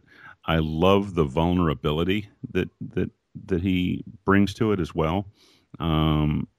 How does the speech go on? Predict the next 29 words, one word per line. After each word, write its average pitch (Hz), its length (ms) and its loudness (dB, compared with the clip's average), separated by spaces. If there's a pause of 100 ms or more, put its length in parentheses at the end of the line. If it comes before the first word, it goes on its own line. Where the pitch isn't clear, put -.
(100)
I 78 120 -6
think, - 480 -2 (840)
I 107 100 2
think 104 220 0
there 95 100 4
is 87 80 4
a 82 60 0
real 85 220 0
genuine 82 640 0 (200)
aspect 80 560 -4 (100)
to 78 220 -4
the 78 80 -8
conversations 78 800 -4
that - 140 -6
he 82 60 -8
has 78 360 -6
that 71 120 -4
I 78 60 -4
respect. - 580 -8 (600)
Um, 80 640 0
another, 87 680 2
uh, 78 340 -2 (120)
podcast 80 580 0
that 78 100 -2
I 73 80 0
love, 80 640 2 (420)
and 80 280 0
I 78 160 0
subs-, - 360 -12